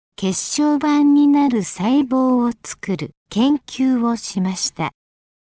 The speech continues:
そして、薬の会社などと協力して、この細胞をとてもたくさん作って、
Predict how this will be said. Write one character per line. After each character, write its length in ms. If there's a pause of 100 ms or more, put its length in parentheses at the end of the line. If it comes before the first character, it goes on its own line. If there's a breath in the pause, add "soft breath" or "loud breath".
(480)
そ 220
し 260
て、 300 (440)
薬 440
の 180
会 300
社 240
な 160
ど 160
と 300 (120)
協 380
力 320
し 220
て、 240 (460)
こ 140
の 180
細 360
胞 400
を 240 (100)
と 160
て 160
も 180
た 200
く 100
さ 300
ん 120
作 320
っ 40
て、 400